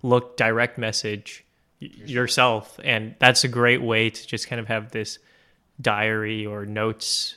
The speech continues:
especially s-, for you. So, um, I don't know, for me, sometimes I, especially how we talked about the context switching, you know, you go to a meeting, thirty minutes, "Wow, I'm not getting anything done." Um, and then you have another meeting. I lose context a lot, so I try to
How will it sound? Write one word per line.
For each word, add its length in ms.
especially 460
s-, 180
for 180
you. 320
So, 340
um, 200
I 60
don't 100
know, 100
for 140
me, 380
sometimes 460
I, 200
especially 440
how 140
we 80
talked 180
about 140
the 60
context 440
switching, 320
you 60
know, 80
you 100
go 100
to 80
a 40
meeting, 340
thirty 240
minutes, 360
"Wow, 160
I'm 100
not 120
getting 220
anything 320
done." 280
Um, 440
and 120
then 100
you 80
have 80
another 240
meeting. 320
I 140
lose 200
context 480
a 60
lot, 260
so 260
I 160
try 240
to 340